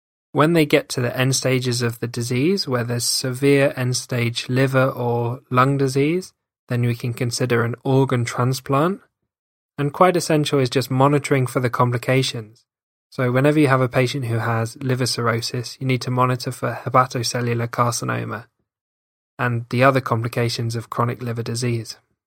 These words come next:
So thanks for listening to this episode on alpha-one antitrypsin deficiency.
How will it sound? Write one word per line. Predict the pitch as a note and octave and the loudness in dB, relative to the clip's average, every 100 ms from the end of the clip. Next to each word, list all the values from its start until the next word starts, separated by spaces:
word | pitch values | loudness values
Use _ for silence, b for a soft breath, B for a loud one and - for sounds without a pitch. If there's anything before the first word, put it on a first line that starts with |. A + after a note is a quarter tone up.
| _ _ _ _ _ _ _ - | _ _ _ _ _ _ _ -2
So | D#3 D#3 | 2 4
thanks | A3 B3 | 4 4
for | G3 | 4
listening | F#3 - E3 | 4 2 2
to | D#3+ | 4
this | D3 D3 | 4 4
episode | D3 - C#3 C3+ | 2 4 4 6
on | B2+ | 4
alpha-one | C#3 C3+ C#3 D3 C3 C3+ | 4 4 4 2 2 2
antitrypsin | B2+ B2 - C#3 - B2 | 0 -2 -4 -6 -4 -6
deficiency. | A#2 A#2 B2 C3 B2+ D#3 A#3+ | -4 -4 -4 -4 -2 -2 -2